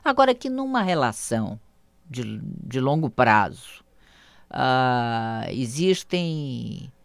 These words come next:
vácuos, existem vazios, eh, de atração física, existem vazios de,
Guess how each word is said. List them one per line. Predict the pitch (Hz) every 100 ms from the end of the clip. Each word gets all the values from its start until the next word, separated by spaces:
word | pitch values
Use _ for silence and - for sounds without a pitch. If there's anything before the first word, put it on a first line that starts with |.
| -
vácuos, | 101 92 147 165 - - 123 113 110 113
existem | 110 117 147 151 - 147 151 127
vazios, | 135 113 113 110 135 165 196 151 123 110 - - _ - _ -
eh, | 117 117 117 113 120
de | 151
atração | 170 123 - 104
física, | 98 - 131 139 123 98 107 120 110 120 117 107 107 110
existem | 117 107 135 135 120 135 117
vazios | 120 104 110 127 131 120 113 117
de, | 127 123 110 107